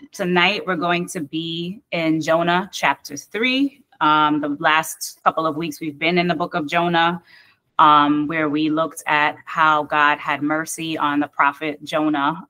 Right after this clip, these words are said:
Um, and we'll get into a bit of a recap later, but, um, the last couple of weeks, we've been in the book of Jonah. And tonight, we will continue that study of this, uh, you know, I would say interesting and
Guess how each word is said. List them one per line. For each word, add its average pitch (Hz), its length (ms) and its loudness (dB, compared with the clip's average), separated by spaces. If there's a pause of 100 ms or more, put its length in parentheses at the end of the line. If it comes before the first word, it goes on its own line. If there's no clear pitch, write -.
Um, 143 720 0
and 147 220 -2
we'll 147 100 -4
get 147 160 -8
into 143 480 -2
a 147 80 -6
bit 151 140 -4
of 151 80 -4
a - 20 -2
recap 147 420 -2
later, 151 460 0
but, 143 240 0 (500)
um, 151 600 4
the 196 120 2
last 190 320 6
couple 190 200 0
of 175 80 -4
weeks, 180 200 -4
we've 156 80 -10
been 156 140 -4
in 156 80 0
the 156 80 0
book 156 160 -4
of 143 140 -4
Jonah. 208 500 2 (480)
And 160 500 2
tonight, 175 720 -2
we 175 140 -6
will 165 100 -6
continue 240 480 0
that 185 160 4
study 165 560 -4 (140)
of 156 480 2
this, 156 560 -6
uh, 147 360 2
you 156 120 -6
know, 151 80 2
I 156 80 2
would 151 120 -4
say 160 260 -10
interesting 226 880 0 (180)
and 165 560 0